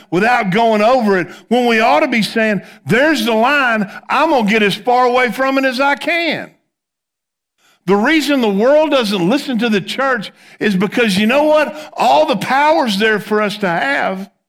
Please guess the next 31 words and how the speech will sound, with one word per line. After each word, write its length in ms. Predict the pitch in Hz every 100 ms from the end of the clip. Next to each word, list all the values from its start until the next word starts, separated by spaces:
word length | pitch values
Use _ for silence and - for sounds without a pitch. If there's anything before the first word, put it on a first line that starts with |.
| _ _ _ _
It's 220 | - 208
all 240 | 247 285 277
there 240 | 269 302
in 80 | 294
the 140 | 220
Holy 260 | 226 240 226
Spirit. 540 | - - 277 285 214 - - -
But 120 | 196
the 80 | 202
bottom 400 | 190 269 285 240
line 300 | 254 311 277
is, 320 | 233 233 - - - _
too 220 | - 269 302
many 240 | 311 302
in 80 | 262
the 80 | 214
church 400 | - 285 240 208
don't 260 | 254 247
look 220 | 240 208
any 540 | - - 294 311 285 208
different 480 | 285 285 277 262 220
than 140 | 214
the 100 | 196
rest 340 | 208 247 -
of 100 | 247
the 80 | 233
world. 600 | 226 233 233 156 101 82 _ _ _ _ _ _ _ _ _ _
So 140 | 220
they 260 | 196 262 311
don't 460 | 311 294 233 208 240
know 580 | 277 247 190 190 190